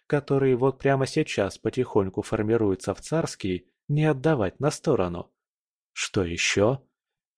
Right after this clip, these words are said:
Вроде бы на данном этапе Иван Молодой сильно изменился.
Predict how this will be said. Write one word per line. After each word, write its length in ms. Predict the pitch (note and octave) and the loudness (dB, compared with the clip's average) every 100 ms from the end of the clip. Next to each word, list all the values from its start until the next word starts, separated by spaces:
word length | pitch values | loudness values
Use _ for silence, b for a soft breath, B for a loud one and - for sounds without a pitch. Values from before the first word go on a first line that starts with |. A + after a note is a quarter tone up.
| _ _ - | _ _ -14
Вроде 580 | G2 A2+ D3+ F3 D3 E3 | -6 0 2 2 2 0
бы 240 | C3 D#3 | 2 0
на 200 | D3 D3+ | 0 -2
данном 540 | A2+ A2 G#2+ G#2 G2 F#2 | 0 0 0 -2 -2 -4
этапе 540 | - C3 C3 - G2 | -2 0 0 -2 -2
Иван 240 | F#2 A#2 | 0 -2
Молодой 560 | G#2 G2 F#2+ F#2 A2 C3+ | -2 -2 -2 0 0 0
сильно 540 | - - C#3 C3+ C#3+ | -2 -4 -2 0 -2
изменился. 800 | C3+ C#3+ D#3+ D3+ F#2 - - F2 | -2 0 0 0 -2 -6 -8 -10